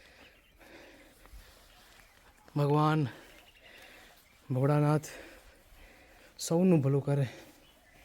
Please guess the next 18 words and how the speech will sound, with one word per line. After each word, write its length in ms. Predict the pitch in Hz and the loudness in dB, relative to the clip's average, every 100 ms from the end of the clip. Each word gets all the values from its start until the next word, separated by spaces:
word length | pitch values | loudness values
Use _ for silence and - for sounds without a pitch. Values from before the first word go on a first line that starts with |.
| - - - - - - | -20 -20 -20 -20 -16 -4
ઓમ 220 | 151 156 | 0 2
નમઃ 180 | 143 139 | 2 2
શિવાય, 480 | 135 - 135 127 117 - - - - - - - - - - - - - | -2 -6 -6 -8 -10 -16 -20 -20 -20 -20 -20 -20 -20 -20 -20 -20 -10 2
ઓમ 240 | 170 175 | 4 4
નમઃ 200 | 151 147 | 4 0
શિવાય. 460 | 143 - 135 131 123 - - - - - - - - - - - - - | 0 -2 -4 -4 -8 -10 -20 -20 -20 -20 -20 -20 -20 -20 -14 -12 -10 -6
શામ 260 | 156 156 151 | 0 2 0
સદાશિવ, 600 | 147 143 151 147 165 151 | 0 0 2 2 0 -4
શામ 360 | - 147 151 | -2 0 0
સદાશિવ, 560 | 143 151 147 143 - 147 | 0 -2 -2 -2 0 0
શામ 360 | 143 151 139 143 | 0 0 0 -2
સદાશિવ. 600 | 165 151 143 - 151 143 - - - - - - - - _ _ _ _ - | -2 0 0 -2 -2 -2 -6 -20 -20 -20 -20 -20 -20 -20 _ _ _ _ 2
હે 120 | 175 | 4
પરમપિતા 580 | 170 160 160 147 143 147 | 6 4 6 4 4 2
પરમેશ્વર 580 | 143 139 139 139 147 147 | 4 4 6 4 4 2
શિવ, 320 | - 160 165 - - - - - - - - - - - - - _ - - - - - - - - - _ - - - - - - _ _ _ _ - | 2 0 0 -2 -12 -20 -20 -20 -20 -20 -20 -20 -20 -20 -20 -20 _ -20 -20 -20 -20 -20 -20 -20 -20 -20 _ -20 -20 -20 -20 -20 -20 _ _ _ _ -4
મહાદેવ 1120 | 143 139 139 156 170 175 170 170 170 165 160 147 | 2 6 6 8 10 10 10 10 10 8 8 6
હર. 260 | 127 151 | 4 2